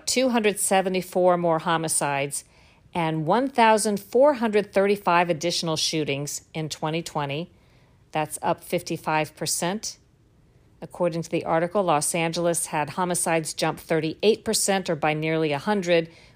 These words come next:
with shootings spiking about forty percent.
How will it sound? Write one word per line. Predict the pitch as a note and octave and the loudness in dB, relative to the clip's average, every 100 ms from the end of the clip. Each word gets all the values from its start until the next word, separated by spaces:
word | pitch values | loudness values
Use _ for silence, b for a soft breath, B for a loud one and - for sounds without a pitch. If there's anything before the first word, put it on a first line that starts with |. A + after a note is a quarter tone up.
| _ | _
with | D#3+ - | -4 -2
shootings | - - A3+ G3 F#3 A3+ - - b b b | 0 2 2 4 2 0 -4 -8 b b b
spiking | - - F3+ E3+ F#3 E3+ | -8 0 2 2 0 0
about | D#3+ - | 0 0
forty | - G#3 G#3 | 0 2 2
percent. | G3 D#3+ - D#3 F#3 A#3 | 0 -2 -2 -2 -4 -6